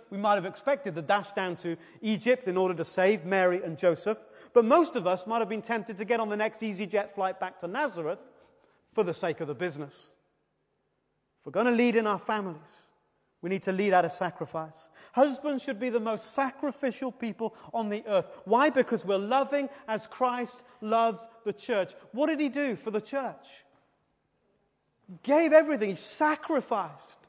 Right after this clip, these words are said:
for the church. That's the model. That's the image the Bible gives us, the responsibility that's at our feet.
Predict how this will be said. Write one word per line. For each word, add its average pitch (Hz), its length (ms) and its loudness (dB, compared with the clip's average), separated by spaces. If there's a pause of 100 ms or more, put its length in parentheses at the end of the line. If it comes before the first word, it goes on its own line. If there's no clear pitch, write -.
(260)
for 240 100 -4
the 233 100 -2
church. 262 380 -4 (320)
That's 311 380 2
the 269 120 2
model. 226 640 2 (180)
That's 311 300 0
the 269 160 0
image 285 580 2
the 226 100 -2
Bible 269 480 0
gives 269 320 0
us, 220 120 0
the 240 100 -2
responsibility 247 960 0 (260)
that's 226 280 0 (440)
at 277 140 6
our 254 200 2
feet. - 480 -10